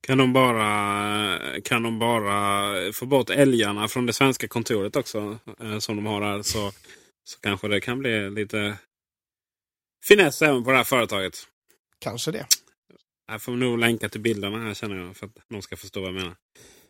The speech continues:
Speaker 1: Eh, det är mycket annat som händer på Google. Andrew Rubin, som var den som tog fram Android eller var ansvarig för allting, eh, går, har ju gått vidare, och nu så, nu så är det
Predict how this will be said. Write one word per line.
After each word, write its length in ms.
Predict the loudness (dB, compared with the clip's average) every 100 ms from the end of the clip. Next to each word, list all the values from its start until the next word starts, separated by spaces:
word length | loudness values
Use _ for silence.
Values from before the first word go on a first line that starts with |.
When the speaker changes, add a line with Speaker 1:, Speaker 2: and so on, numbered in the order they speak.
| _ 2
Speaker 1:
Eh, 1500 | 4 4 4 2 0 -2 -4 -10 -14 -16 -16 -16 -16 -18 4
det 80 | 8
är 40 |
mycket 260 | 8 8 6
annat 160 | 6
som 120 | 4
händer 160 | 2 2
på 100 | 0
Google. 400 | 4 4 4 4
Andrew 320 | 4 4 2
Rubin, 260 | 4 2 2
som 300 | 0 0 2
var 280 | 2 0 -4 -12 -10 0
den 200 | 0 2
som 220 | -2 -4
tog 160 | -4
fram 320 | 0 0 0 -2
Android 400 | 2 4 4 2
eller 140 | 4
var 80 | 4
ansvarig 400 | 4 2 0 0
för 100 | -2
allting, 420 | 2 4 4 2
eh, 160 | 0 -2
går, 220 | 0 -2
har 160 | 2
ju 180 | 4 4
gått 160 | 2 4
vidare, 480 | 4 4 2 0 -2
och 140 | -2
nu 180 | -2 0
så, 360 | 0 0 -2 -6 _ _ _ -20 _ _ _ _ _ _ _ _ _ _
nu 320 | 6 8 8 6
så 420 | 4 6 6 6
är 420 | 6 6 6 2
det 640 | 4 6 6 4 2 4